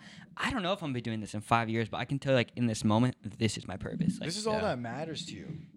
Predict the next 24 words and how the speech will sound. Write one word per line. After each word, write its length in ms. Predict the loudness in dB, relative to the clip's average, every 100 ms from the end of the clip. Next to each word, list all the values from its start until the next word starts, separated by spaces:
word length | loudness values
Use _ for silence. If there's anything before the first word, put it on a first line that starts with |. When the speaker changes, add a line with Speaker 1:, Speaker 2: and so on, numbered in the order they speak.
| -12
Speaker 1:
Yeah. 200 | -8 -6 -8 -8
Speaker 2:
Right? 320 | -6 -6 -6 -4
Speaker 1:
Yeah. 280 | 2 2 2
Speaker 2:
You 80 | -2
know, 100 | 0
like, 240 | 0 -4 -14 -12
if 180 | -12 -8
you 120 | -8
love 280 | -4 -4 -4
something, 420 | -6 -8 -10 -12
just 280 | -12 -14 -14
do 180 | -14 -12
it. 240 | -14 -18 -8
Speaker 3:
Yeah. 220 | -6 -6 -12
Speaker 2:
Because 380 | -16 -10 -10 -8
you're 220 | -6 -4
gonna 260 | -4 -6 -8 -12 _ -10
end 200 | -6 -4
up 120 | -6 -8
one 160 | -8 -6
day, 220 | -4 -6 -8
if 160 | -14 -14
you 140 | -16
just 320 | -12 -10 -10